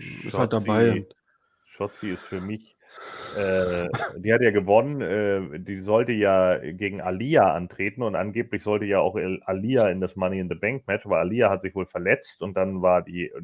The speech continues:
Speaker 2: der Replacement für Alia Tamina und dann hat Shotzi gewonnen.
Speaker 1: <laughs>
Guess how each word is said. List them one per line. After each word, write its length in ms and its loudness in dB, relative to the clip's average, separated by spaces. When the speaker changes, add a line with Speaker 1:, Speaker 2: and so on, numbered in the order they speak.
Speaker 2:
der 140 0
Replacement 680 0
für 160 -4
Alia 420 0
Tamina 720 2
und 120 -20
dann 140 -2
hat 160 -6
Shotzi 340 -4
gewonnen. 360 -12
Speaker 1:
<laughs> 800 6